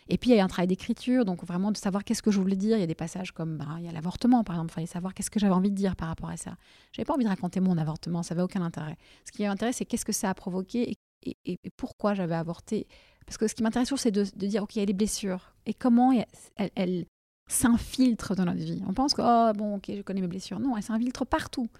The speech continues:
Donc, presque toutes les décisions dans notre manière de penser, elles sont là. Pareil, euh, euh, elle me disait, il n'y a pas beaucoup de choses sur ton père. T'étais très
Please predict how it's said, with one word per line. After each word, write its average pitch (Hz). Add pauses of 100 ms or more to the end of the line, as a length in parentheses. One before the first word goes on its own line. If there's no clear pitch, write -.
(140)
Donc, 262
presque -
toutes 302
les 294
décisions 240
dans 214
notre 202
manière 196
de 190
penser, 196
elles 185
sont 175
là. 185 (560)
Pareil, 240
euh, 185 (420)
euh, - (120)
elle 185
me 190
disait, 214
il 233
n'y 226
a -
pas 220
beaucoup 220
de -
choses 240
sur 220
ton 202
père. 262 (360)
T'étais 190
très 233